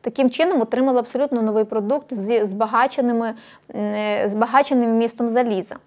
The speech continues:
Ще один приклад. Е, для того, щоби позбутися, е, діткам алергії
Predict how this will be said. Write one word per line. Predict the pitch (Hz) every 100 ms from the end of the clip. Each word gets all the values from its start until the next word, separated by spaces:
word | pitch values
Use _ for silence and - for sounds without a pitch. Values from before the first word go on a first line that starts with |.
| - - - - _ _ _ _ -
Ще | - - 330
один | 277 254 240
приклад. | 254 247 240 214 208 -
Е, | - 220 220 226 220 220 208 208 - - - - -
для | 220 220 233 302 339 349 262
того, | 262 349 320
щоби | 311 - 302 254 320
позбутися, | - - 285 269 302 320 262 - 254 247 226
е, | - 226 226
діткам | 208 277 - 254 233
алергії | 247 269 294 320 494 427 240